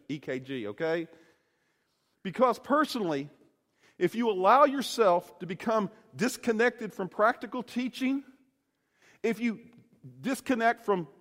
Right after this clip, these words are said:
private disciplines, the things that help you to grow, if you dis-, unplug from key relationships,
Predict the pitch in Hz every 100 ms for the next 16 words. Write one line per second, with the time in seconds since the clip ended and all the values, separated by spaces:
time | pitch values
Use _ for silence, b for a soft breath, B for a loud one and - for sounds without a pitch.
0 | _ - 185 233 226 165 208 214 233 240
1 | 247 185 170 208 220 202 196 214 214 208
2 | 185 214 226 233 - B B B 185 196
3 | 214 151 220 - 220 247 208 240 233 240
4 | 190 - 190 - 240 226 202 190 220 -
5 | 240 - 240 240 - - -